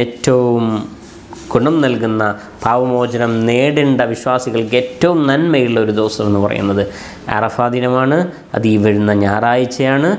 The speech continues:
ആ ഞായറാഴ്ച ദിവസം വേണ്ടതുപോലെ അതിനെ ഉപയോഗപ്പെടുത്താൻ നമുക്ക് അള്ളാഹു തൗഫീഖ് ചെയ്യുമാറാകട്ടെ എന്നീ അവസരത്തിൽ ദുആ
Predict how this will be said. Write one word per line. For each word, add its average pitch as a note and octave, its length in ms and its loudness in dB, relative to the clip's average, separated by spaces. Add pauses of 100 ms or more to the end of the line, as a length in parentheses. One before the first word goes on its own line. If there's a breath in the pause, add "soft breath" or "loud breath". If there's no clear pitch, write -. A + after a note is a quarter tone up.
(380 loud breath)
ആ G2+ 40 0 (120)
ഞായറാഴ്ച G2+ 420 -2 (120)
ദിവസം G2 340 -2 (520 loud breath)
വേണ്ടതുപോലെ G#2+ 880 2 (160)
അതിനെ G2 260 0
ഉപയോഗപ്പെടുത്താൻ G#2 720 0 (400 loud breath)
നമുക്ക് C#3 300 0
അള്ളാഹു G2 240 0 (100)
തൗഫീഖ് G#2 460 -2
ചെയ്യുമാറാകട്ടെ F#2+ 680 0 (420 loud breath)
എന്നീ G#2+ 220 2
അവസരത്തിൽ G2 400 -4 (100)
ദുആ A2+ 220 2